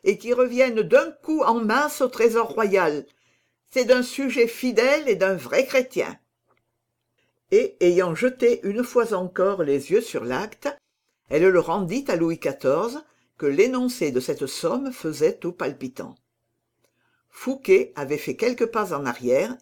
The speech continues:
et se taisait. Le roi le regarda et lui tendit le rouleau à son tour. Le surintendant ne fit qu'y arrêter une seconde son regard hautain. Puis, s'inclinant, «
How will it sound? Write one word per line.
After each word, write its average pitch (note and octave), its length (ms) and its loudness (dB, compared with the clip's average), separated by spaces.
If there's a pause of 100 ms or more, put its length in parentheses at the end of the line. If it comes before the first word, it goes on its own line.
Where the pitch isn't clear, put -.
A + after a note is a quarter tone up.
et C#3+ 80 -2
se - 140 -6
taisait. A2+ 520 -4 (1000)
Le C3 140 -2
roi D3+ 260 2
le B3 80 0
regarda D#3+ 760 -2
et D3+ 80 -2
lui C#3 200 -2
tendit F#3+ 400 -4
le A#3+ 80 4
rouleau D#3 400 0
à D#3 80 -2
son B2 240 -8
tour. - 420 -18 (1000)
Le C3+ 120 2
surintendant A3 840 0
ne E3 140 -2
fit D#3 280 -8
qu'y A#3 240 -4
arrêter F#3 440 -2
une D3 180 -4
seconde D#3+ 520 -2
son C#3 240 -8
regard C3+ 420 -2
hautain. - 360 -10 (1120)
Puis, G3 240 -2
s'inclinant, « D#3+ 840 -4